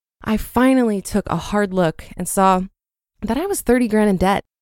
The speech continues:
and estimated that it would take me about two to three years to dig out of it. But once I was able to change my mindset about what was possible with my money, I was motivated to get super aggressive, and I ended up paying it off in eleven months.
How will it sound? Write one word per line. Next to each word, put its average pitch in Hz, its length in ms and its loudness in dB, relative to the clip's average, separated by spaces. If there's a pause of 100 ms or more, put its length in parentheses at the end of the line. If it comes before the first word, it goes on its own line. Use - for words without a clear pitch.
(140)
and 202 140 0
estimated 247 540 2
that 220 180 -2
it - 100 -6
would 269 160 -8
take - 300 -8
me 294 120 0
about 226 300 -2
two - 220 -2
to 294 80 2
three 240 260 -6
years 214 340 -2
to 185 120 -6
dig 190 180 0
out 208 160 0
of 214 100 -2
it. - 140 -2 (580)
But 208 140 4
once 262 400 2
I 392 80 2
was 320 260 0
able 214 360 0
to - 160 -4
change 202 440 0
my 233 140 2
mindset 185 600 -2 (120)
about 165 260 -2
what 185 220 -4
was 233 140 -4
possible 233 580 0
with 220 160 0
my 208 100 2
money, 196 380 -2 (420)
I 220 120 0
was 220 120 6
motivated 226 680 2
to - 80 -10
get - 120 -8
super - 540 2
aggressive, - 640 -6 (140)
and 208 100 -2
I 190 60 -2
ended 254 260 0
up 254 120 -2
paying 233 320 2
it 214 120 -2
off 214 240 -2
in 185 160 -4
eleven 185 760 -2
months. 185 600 -4